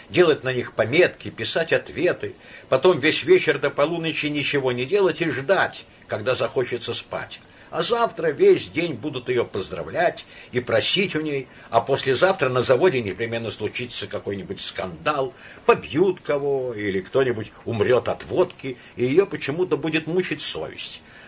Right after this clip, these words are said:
А после праздников Назарыч уволит за прогул человек двадцать,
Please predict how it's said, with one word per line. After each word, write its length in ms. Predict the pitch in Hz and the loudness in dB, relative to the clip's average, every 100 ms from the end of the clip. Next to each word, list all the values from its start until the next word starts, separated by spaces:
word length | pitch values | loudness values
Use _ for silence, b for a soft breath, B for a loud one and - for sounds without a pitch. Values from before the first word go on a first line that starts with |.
| B | B
А 100 | - | -4
после 320 | - 147 151 170 | -2 -2 0 2
праздников 720 | 233 247 233 202 185 160 - | 4 4 4 0 -2 -4 -2
Назарыч 540 | 143 160 214 175 - | -2 2 4 2 0
уволит 420 | 120 117 170 123 | 0 2 2 2
за 100 | 107 | -2
прогул 400 | 104 110 98 113 | -4 -2 -2 -2
человек 420 | 107 107 104 101 82 | -4 -4 -2 -2 -2
двадцать, 720 | 92 160 - - 170 143 | -4 -2 -4 -4 -10 -12